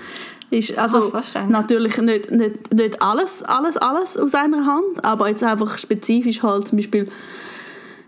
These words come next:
Speaker 1: wenn jetzt jemand eine Hochzeit plant, dann ist es halt vom Save-the-Date-Kärtchen bis zum Einladungskärtchen. Oh Gott, es ist wie so eine Werbesendung.
Speaker 2: Ja,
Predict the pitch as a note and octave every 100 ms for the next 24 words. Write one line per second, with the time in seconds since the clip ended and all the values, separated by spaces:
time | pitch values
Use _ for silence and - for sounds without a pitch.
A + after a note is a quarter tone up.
0 | A#3 A3+ A3 G#3+ G3+ G#3 A3 A#3+ - -
1 | A#3 G#3+ - - - - - A3 F#3 F#3
2 | F#3 F#3 F#3 - - G3 F#3 F#3+ F#3 G3
3 | - - G3+ G3+ - - G#3+ G#3 G#3+ G#3
4 | G#3+ - - - - - _ _ _ -
5 | - G#3 G#3 - G3+ G3 G#3+ - G3 F#3+
6 | - G3 F#3+ F#3+ F#3+ - _ - G#3+ G#3
7 | - G#3+ G3+ G3+ G3 G3+ - - F#3+ -
8 | G3 - - - G3+ G3 C4+ F#3 F3 A#3
9 | C#4 C4 F#3 F#3+ G3 - - - - A3